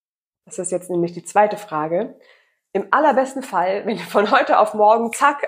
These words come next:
ein Wunder passieren würde und du würdest plötzlich in einer Vortragssituation dastehen und es wäre genau so, wie du es dir wünschst. Wie fühlst du dich dann? Wie wirkst du dann?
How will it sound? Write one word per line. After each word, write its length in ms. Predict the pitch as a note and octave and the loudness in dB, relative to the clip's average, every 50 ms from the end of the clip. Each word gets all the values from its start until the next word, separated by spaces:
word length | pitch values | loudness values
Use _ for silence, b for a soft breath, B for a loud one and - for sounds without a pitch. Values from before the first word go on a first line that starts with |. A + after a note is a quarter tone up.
| - - - | -6 -4 -2
ein 140 | A#3 A3+ | -2 0
Wunder 280 | A3 C4 C4 B3 A#3 A3+ | 2 2 2 2 0 -2
passieren 520 | A3+ - A3 G#3+ - G#3 G#3 G#3 G#3 G3 | 0 -2 -2 -2 -2 -2 -2 -2 -2 -2
würde 360 | F#3 F#3 F#3 F3+ F#3 F#3+ F#3+ - b b b b b b b b b _ _ _ _ _ _ | -2 -2 0 2 2 0 -2 -4 b b b b b b b b b _ _ _ _ _ _
und 160 | - G3+ F#3 | -4 0 2
du 60 | G#3 A3 | 4 4
würdest 320 | A#3 B3 A#3 A3+ - - | 4 4 2 0 -2 -2
plötzlich 640 | - E3+ - - G3+ G3+ G3 G3+ - - - _ _ _ _ _ _ - | -2 -2 -2 -2 -2 -2 -2 -2 -6 -10 -20 _ _ _ _ _ _ -6
in 60 | E3+ | -4
einer 60 | E3+ | 0
Vortragssituation 960 | - B3+ C#4+ - - C4 - A#3+ A3+ A3+ A3 A3 G#3+ G#3+ - G#3 G3+ G3+ F#3+ | 2 2 2 2 -2 -6 -4 -4 -2 2 2 2 2 2 0 0 0 2 2
dastehen 560 | F3+ F#3 G#3 G3+ - - F#3+ F#3 F#3 F#3 - | 2 2 2 0 -2 -6 -6 -4 -4 -4 -4
und 60 | - | -6
es 120 | F#3+ - - | -8 -8 -8
wäre 140 | F#3+ G#3 | -8 -6
genau 720 | - - A3+ A3+ G#3+ G#3 G3+ G3+ G#3 A#3 C4 C#4+ C#4+ C#4+ B3 | -2 0 0 2 2 2 2 2 2 2 2 2 2 0 0
so, 340 | G3+ G#3+ A#3 A#3 A#3+ A3 F#3+ | 2 4 4 4 2 0 -2
wie 140 | G3+ G3 | -2 -2
du 200 | F3+ G#3 A3 A#3+ | 0 0 0 0
es 120 | A3 A3+ - | 0 -2 -4
dir 300 | - G3+ G3 F#3+ E3+ D#3+ | -4 -2 -2 -2 -2 -4
wünschst. 680 | F3+ F3+ E3+ E3 D3+ D3+ - - - - _ _ - _ _ _ _ _ _ _ _ _ _ _ _ _ _ _ _ _ _ _ _ _ _ _ _ _ _ | -4 -4 -4 -4 -6 -8 -12 -14 -16 -18 _ _ -20 _ _ _ _ _ _ _ _ _ _ _ _ _ _ _ _ _ _ _ _ _ _ _ _ _ _
Wie 200 | - F3 G3 G#3+ | -2 2 2 2
fühlst 420 | G#3 - - G#3 G#3 G3+ G#3 - - | 2 0 0 0 0 0 0 -4 -4
du 60 | G3 | -4
dich 280 | E3+ F#3 F3 - - - | -2 -4 -6 -6 -4 -2
dann? 440 | F3 E3 E3 D#3+ D#3 D3+ D3 - _ _ _ _ _ _ _ _ _ _ _ _ _ _ _ _ _ _ - | 0 0 0 0 -2 -6 -10 -14 _ _ _ _ _ _ _ _ _ _ _ _ _ _ _ _ _ _ -10
Wie 380 | F3 D#3 G3 G#3+ G#3+ G#3 F3+ | -4 0 2 4 4 4 4
wirkst 400 | F#3+ G3 G#3 A3 A3 - - - | 6 6 4 4 2 0 -6 -4
du 100 | - F#3+ | -2 -2
dann? 440 | F3 F3 D#3+ D3 D3 D3+ C#3+ D3 - | 0 0 0 -2 -2 -6 -10 -12 -16